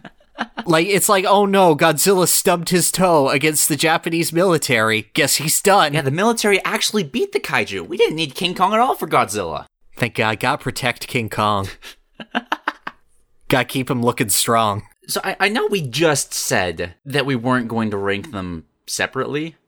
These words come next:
Speaker 2: but they're such different fights.
Speaker 1: N-, well, no, they're, they're the same fight.
Speaker 2: Well, yeah, they're the same
Speaker 1: They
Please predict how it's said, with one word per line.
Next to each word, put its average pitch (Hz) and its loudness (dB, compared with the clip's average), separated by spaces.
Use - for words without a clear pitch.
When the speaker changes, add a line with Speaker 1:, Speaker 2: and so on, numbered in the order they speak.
Speaker 2:
but 202 -2
they're 226 2
such - -2
different 180 -4
fights. - -6
Speaker 1:
N-, 247 -2
well, 214 4
no, 254 4
they're, 208 4
they're 208 4
the 190 2
same 208 2
fight. - 2
Speaker 2:
Well, - 8
yeah, - 2
they're 208 2
the 196 -6
same - 0
Speaker 1:
They 170 -2